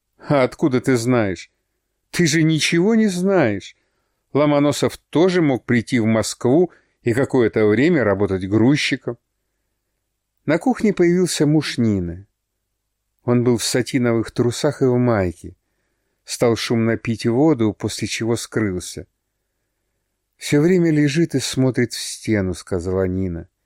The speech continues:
«Переживает». Жизнь на сорок пятом году показала полковнику большую фигу. Видимо, он целыми днями лежал и рассматривал свою жизнь с фигой на конце.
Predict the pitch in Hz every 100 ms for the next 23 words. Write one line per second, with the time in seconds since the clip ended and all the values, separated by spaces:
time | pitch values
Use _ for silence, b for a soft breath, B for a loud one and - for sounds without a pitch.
0 | _ _ _ _ - 113 120 113 120 117
1 | 101 87 80 _ _ _ _ _ _ _
2 | _ _ _ _ _ _ - 110 220 220
3 | 160 165 151 - 185 165 - 160 156 139
4 | 127 135 131 180 - 131 135 117 151 143
5 | - 127 113 - 151 143 117 92 95 95
6 | _ _ _ _ 104 131 123 - 233 190
7 | 170 - - 101 85 64 - _ _ _
8 | _ _ _ _ _ _ - 113 117 113
9 | 113 113 113 - - 120 110 110 104 117
10 | 127 113 110 113 104 151 151 143 _ _
11 | _ _ _ _ 135 151 151 - - 160
12 | 196 196 160 156 143 - 135 143 135 127
13 | 98 92 104 98 85 85 85 - - -
14 | - 104 92 95 92 90 - 92 90 -
15 | 90 87